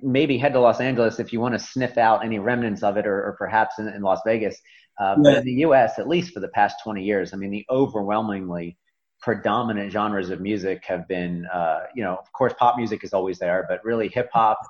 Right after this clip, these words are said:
Speaker 1: a-, and country. Uh, you know, and, and rock and roll, to the extent people classify things as rock and roll, has gone through different stages. You know, there was the, there was grunge in the nineties, there was nu metal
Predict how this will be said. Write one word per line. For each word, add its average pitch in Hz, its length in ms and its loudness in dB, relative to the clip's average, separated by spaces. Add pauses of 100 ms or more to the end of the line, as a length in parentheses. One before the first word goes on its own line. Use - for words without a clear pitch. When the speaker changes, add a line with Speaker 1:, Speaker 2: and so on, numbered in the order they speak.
(360)
Speaker 1:
a-, 110 120 -8
and 110 140 -8
country. - 320 -2 (720)
Uh, 85 360 -6
you 107 100 -8
know, 98 180 -6
and, 98 360 -10
and 101 340 -10
rock 127 240 4
and 110 100 -2
roll, 113 240 4
to 107 120 -6
the 98 60 -6
extent 104 320 -8
people 107 280 -4
classify 104 560 0
things 95 240 -6
as 90 80 -10
rock 90 240 0
and 98 80 -8
roll, 90 180 0
has 90 60 -6
gone 92 240 -8
through 95 100 -12
different 90 280 -10
stages. 90 440 -8
You 98 60 -14
know, 95 100 -6
there 95 100 -4
was 95 160 -8
the, 95 120 -6 (220)
there 107 100 -6
was 110 100 -4
grunge 104 320 -4
in 101 100 -6
the 101 60 -4
nineties, 95 460 -4
there 92 100 -6
was 95 160 -6
nu 95 220 -6
metal 98 460 0